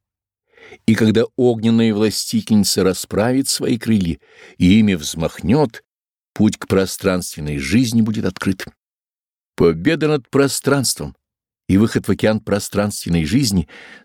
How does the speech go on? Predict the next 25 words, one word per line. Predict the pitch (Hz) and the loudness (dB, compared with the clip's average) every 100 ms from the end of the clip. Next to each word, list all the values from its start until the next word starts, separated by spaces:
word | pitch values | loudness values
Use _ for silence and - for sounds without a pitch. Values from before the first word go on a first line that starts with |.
| - | -2
требует | 131 170 160 175 175 | 2 2 2 0 0
уявления | 151 151 143 135 160 151 143 135 | -2 2 2 2 2 4 4 4
воли | 110 101 143 143 | 4 4 4 4
определенного | 135 123 104 113 131 131 120 | 0 -2 -2 2 2 2 0
потенциала | 120 117 113 113 90 82 _ _ _ _ | 0 -2 0 0 0 -4 _ _ _ _
или | 156 147 | 2 4
напряжения. | 135 117 87 82 76 - _ _ _ _ _ _ | 2 2 2 0 -2 -12 _ _ _ _ _ _
Потому | - 82 80 | -2 2 2
утверждается | 82 90 78 85 82 - 80 | 2 -2 0 0 0 -2 -2
воля | 85 85 | 0 0
к | 80 | 0
действию. | 78 107 - - - _ _ _ _ _ _ _ _ _ _ - | 0 0 0 -6 -14 _ _ _ _ _ _ _ _ _ _ 2
Надо | 208 160 170 | 4 4 0
помнить, | 147 196 185 175 | 0 0 2 0
что | - 156 | -4 0
даже | 160 147 147 _ _ - | 0 0 -4 _ _ 0
на | 101 | 2
начальных | 107 - 185 190 170 - | 2 2 0 2 0 -2
ступенях | - 139 - 220 139 92 - - - | 0 0 2 4 4 0 -6 -20 -6
воля | 104 123 127 107 | 2 4 4 4
ученика, | 104 95 110 107 104 110 | -2 -4 0 0 2 -2
слитая | - 117 101 98 87 | 0 -2 0 0 -2
с | - | 0
волей | 98 90 | 0 2
учителя, | 90 - - - 87 80 | 0 0 -2 -2 -4 -6